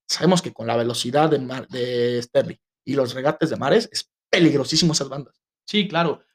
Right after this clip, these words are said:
Speaker 1: Pero dicen, "Dale la banda", no, esos güeyes no les de la
Speaker 2: Yo creo
Speaker 1: banda,
Speaker 2: que se van
Speaker 1: porque
Speaker 2: a
Speaker 1: te van
Speaker 2: quedar
Speaker 1: a,
Speaker 2: fiel
Speaker 1: se
Speaker 2: a
Speaker 1: van a
Speaker 2: eso,
Speaker 1: cortar al
Speaker 2: güey.
Speaker 1: centro.
Speaker 2: Yo creo que se van a quedar fiel a eso,
Speaker 1: ¿Se van a
Speaker 2: y
Speaker 1: quedar
Speaker 2: ya
Speaker 1: fiel?
Speaker 2: depende cómo se ponga el partido, ya bien si meten
Speaker 1: Hay que
Speaker 2: un
Speaker 1: ver la
Speaker 2: killer, a ver qué
Speaker 1: estrategia
Speaker 2: onda.
Speaker 1: de,
Speaker 2: Sí,
Speaker 1: de Pep,
Speaker 2: va
Speaker 1: va
Speaker 2: a ser muy interesante,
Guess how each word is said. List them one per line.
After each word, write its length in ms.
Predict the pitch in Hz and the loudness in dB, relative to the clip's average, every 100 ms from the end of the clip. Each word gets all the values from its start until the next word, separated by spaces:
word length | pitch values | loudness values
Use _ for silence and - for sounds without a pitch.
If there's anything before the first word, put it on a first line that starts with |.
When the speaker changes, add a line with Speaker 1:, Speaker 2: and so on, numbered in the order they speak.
| _ | _
Speaker 1:
Pero 100 | 190 | 4
dicen, 180 | 190 196 | 6 6
"Dale 140 | 226 | 6
la 80 | 214 | 6
banda", 220 | 208 190 | 6 4
no, 160 | 165 190 | 4 2
esos 140 | 170 | 2
güeyes 140 | 208 | 4
no 60 | 208 | 4
les 80 | 185 | 4
de 60 | 190 | 6
la 60 | |
Speaker 2:
Yo 60 | 208 | 6
creo 120 | 196 | 6
Speaker 1:
banda, 60 | 233 | 6
Speaker 2:
que 80 | |
se 60 | 214 | 4
van 60 | 208 | 4
Speaker 1:
porque 60 | |
Speaker 2:
a 40 | 165 | 4
Speaker 1:
te 40 | 175 | 4
van 80 | 202 | 4
Speaker 2:
quedar 140 | 214 | 4
Speaker 1:
a, 20 | |
Speaker 2:
fiel 100 | 175 | 4
Speaker 1:
se 60 | 170 | 4
Speaker 2:
a 40 | |
Speaker 1:
van 80 | 170 | 4
a 60 | 202 | 4
Speaker 2:
eso, 60 | |
Speaker 1:
cortar 220 | 175 151 180 | 2 2 2
al 60 | |
Speaker 2:
güey. 80 | 170 | 2
Speaker 1:
centro. 280 | 170 170 - _ _ | -2 -6 -10 _ _
Speaker 2:
Yo 80 | 196 | -6
creo 80 | 220 | -4
que 60 | 208 | -2
se 60 | |
van 100 | 196 | -4
a 40 | 180 | -4
quedar 180 | 165 | -6
fiel 140 | 165 160 | -4 -4
a 80 | 147 | -2
eso, 220 | 147 165 | -4 -2
Speaker 1:
¿Se 60 | 170 | 0
van 20 | |
a 40 | |
Speaker 2:
y 20 | 160 | 4
Speaker 1:
quedar 120 | 160 | 4
Speaker 2:
ya 40 | |
Speaker 1:
fiel? 120 | 185 | 4
Speaker 2:
depende 280 | 175 180 175 | 2 2 0
cómo 160 | 170 180 | 0 -2
se 100 | 160 | -2
ponga 180 | 160 165 | -4 -6
el 80 | |
partido, 560 | 156 123 _ 147 175 180 _ _ _ | -6 -16 _ -6 -6 -8 _ _ _
ya 120 | 147 | -6
bien 200 | 156 160 | -4 -6
si 140 | 160 147 | -8 -8
meten 160 | - | 0
Speaker 1:
Hay 60 | 214 | 2
que 80 | 214 | 6
Speaker 2:
un 40 | |
Speaker 1:
ver 100 | 190 | 8
la 100 | 180 | 6
Speaker 2:
killer, 120 | 170 | 6
a 40 | 143 | 0
ver 80 | 135 | 2
qué 80 | |
Speaker 1:
estrategia 200 | 156 170 135 | 0 0 -2
Speaker 2:
onda. 100 | 123 | -4
Speaker 1:
de, 300 | 117 113 _ _ _ _ | -6 -8 _ _ _ _
Speaker 2:
Sí, 140 | - 208 | -6 -4
Speaker 1:
de 200 | 208 123 | -4 -8
Pep, 180 | - 190 | 2 2
Speaker 2:
va 40 | |
Speaker 1:
va 60 | 175 | 4
Speaker 2:
a 20 | |
ser 120 | 233 220 | 4 6
muy 80 | 170 | 6
interesante, 600 | 170 165 156 135 160 | 6 4 2 0 0